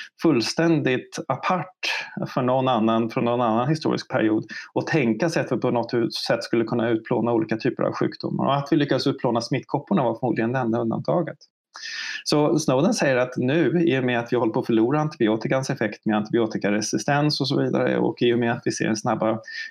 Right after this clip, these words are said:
överföringen av olika zoonotiska, eh, virus från, från, eh, från djurreservoarer till människor, så kanske det är så att vi har sett slutet på den perioden då vi kunde hoppas att bekämpa infektionssjukdomarna,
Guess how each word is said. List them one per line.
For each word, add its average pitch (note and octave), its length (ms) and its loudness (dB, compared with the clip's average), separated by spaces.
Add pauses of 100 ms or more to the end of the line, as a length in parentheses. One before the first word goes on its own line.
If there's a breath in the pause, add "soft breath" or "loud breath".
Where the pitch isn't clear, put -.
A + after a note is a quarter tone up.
överföringen A#2 720 2
av A2 80 2
olika G#2 240 2
zoonotiska, B2+ 840 0 (440)
eh, - 600 0
virus B2 360 2
från, G#2+ 380 0
från, G#2 340 2
eh, - 320 -2 (320)
från - 160 0
djurreservoarer A2 1400 0
till B2+ 160 -2
människor, A2 440 0 (480 loud breath)
så D#3+ 200 2
kanske D#3 360 0
det D3 280 2
är E3+ 60 2
så A#2 260 0
att A2+ 140 -4
vi A#2+ 120 2
har A#2 480 2
sett D3 220 -2
slutet E3+ 500 -2
på - 60 -4
den E2+ 200 0
perioden - 440 -2 (300)
då B2 80 0
vi A#2+ 100 2
kunde B2+ 220 0
hoppas A#2+ 340 0
att A2+ 120 -2
bekämpa B2+ 380 0
infektionssjukdomarna, A2 920 0